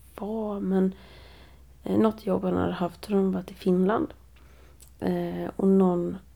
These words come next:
hade ju råkat ut för någon riktig jävla olycka där och fått åka till sjukhuset. Det, det, det innebar stygn och, och alltså, riktig doktorsbesök liksom, och ligga över och så här.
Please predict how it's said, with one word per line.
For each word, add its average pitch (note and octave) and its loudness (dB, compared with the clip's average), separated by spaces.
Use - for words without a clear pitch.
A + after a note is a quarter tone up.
hade F#3 -6
ju F3+ -2
råkat - -12
ut F#3 -10
för F3+ -4
någon E3+ -4
riktig F3+ -8
jävla F3 -6
olycka - -6
där E3 -6
och E3 -6
fått E3+ -4
åka E3 -2
till E3+ -8
sjukhuset. D#3+ -4
Det, E3 2
det, E3 -4
det F#3 4
innebar F3 4
stygn D#3+ 0
och, D#3 -2
och D3+ -4
alltså, D#3 -4
riktig - -6
doktorsbesök - -10
liksom, - -8
och D#3+ -2
ligga D#3 -2
över D3+ -6
och - -8
så - -16
här. F3 -6